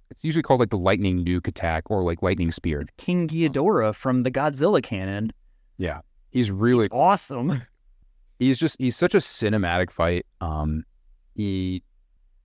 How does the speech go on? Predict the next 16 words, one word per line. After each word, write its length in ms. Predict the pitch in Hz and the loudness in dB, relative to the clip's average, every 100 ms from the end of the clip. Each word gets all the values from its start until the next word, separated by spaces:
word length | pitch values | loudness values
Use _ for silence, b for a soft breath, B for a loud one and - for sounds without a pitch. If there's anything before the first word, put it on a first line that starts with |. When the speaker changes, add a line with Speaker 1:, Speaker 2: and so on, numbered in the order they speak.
| - | -4
Speaker 1:
will 100 | 113 | 2
walk 180 | 113 113 | 4 4
Speaker 2:
He's 80 | |
Speaker 1:
the 60 | 135 | 2
Speaker 2:
got 60 | 147 | 4
a 40 | |
lot 100 | 147 | 2
of 120 | 139 98 | 0 -2
Speaker 1:
he's 80 | |
Speaker 2:
world 180 | 135 226 | -2 -2
Speaker 1:
really 60 | 170 | 0
Speaker 2:
building 220 | 127 131 | 0 0
Speaker 1:
cool. 40 | 123 | -2
Speaker 2:
behind 240 | 127 139 | -2 -2
it 100 | 120 | -4
too. 340 | - 220 175 | -4 -2 -2